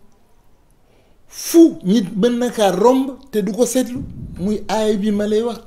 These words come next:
téeméer ak juróom-ñeent fukk ak juróom benn ci suratu Al Baqara, Yàlla di digle aj ak umra.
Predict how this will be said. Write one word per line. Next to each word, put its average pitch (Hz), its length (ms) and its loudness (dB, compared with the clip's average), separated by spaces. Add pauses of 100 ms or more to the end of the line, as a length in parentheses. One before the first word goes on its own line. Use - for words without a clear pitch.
téeméer 214 440 -2
ak 160 200 -6
juróom-ñeent 185 440 0 (120)
fukk 185 160 -14 (600)
ak 123 180 -10
juróom 165 300 -4
benn 208 280 -4
ci 175 120 -12
suratu 156 440 -6
Al 135 120 -8
Baqara, 196 400 -8 (1200)
Yàlla 240 340 -4
di 208 140 -6
digle 214 280 -2
aj 226 320 -8
ak 190 220 -10
umra. 220 320 -6